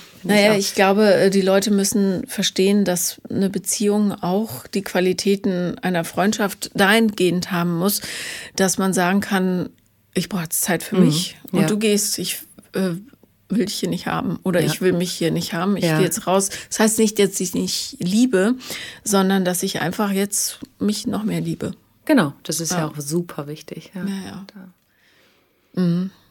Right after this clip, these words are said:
Speaker 2: Darum bin ich immer sehr dagegen, wenn die Leute sagen, wir ziehen sofort zusammen.
Speaker 1: Mm, das könnte ich zum Beispiel auch gra-, also gar nicht insgesamt erstmal so nach so einem schnellen,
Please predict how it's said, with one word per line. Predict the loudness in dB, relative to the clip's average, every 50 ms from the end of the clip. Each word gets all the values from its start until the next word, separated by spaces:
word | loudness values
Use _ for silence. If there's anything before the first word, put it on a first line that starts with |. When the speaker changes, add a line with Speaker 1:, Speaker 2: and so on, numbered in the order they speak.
| _ -6
Speaker 2:
Darum | -4 -2 0 0
bin | 0 0 0
ich | 0 -2
immer | -2 -4 -2 0
sehr | 0 0 0
dagegen, | 0 -2 -2 -2 -2 -2 -2
wenn | -2 -2
die | -2
Leute | -2 -2 -4 -4 -4 -6
sagen, | -6 -4 -4 -4
wir | -4 -4 -6
ziehen | -4 -4 -2 -4 -2
sofort | -4 -6 -8 -8 -10 -14 -14 -10 -10
zusammen. | -8 -8 -6 -6 -6 -6 -6 -8 -10 -12 _ _ _ _ _ _
Speaker 1:
Mm, | -8 -6 -4 -4 -4
das | -4 -4 -4
könnte | 0 0 0 0 0
ich | -2 -2
zum | 0 0
Beispiel | 0 0 0 -2 -4 -6
auch | -6 -6
gra-, | -6 -6 -6 -4
also | -4 -4 -4 -4 -2
gar | -2 0 0 0
nicht | 0 0 -2
insgesamt | -4 -4 -4 -4 -2 0 0 0 0
erstmal | -2 -4 -2 -2 -2 0
so | 0 2
nach | 0 0 0
so | -2 -4 -2
einem | 0 0 0 -2
schnellen, | -2 -2 -2 0 0 0 0 0 0 -2 -4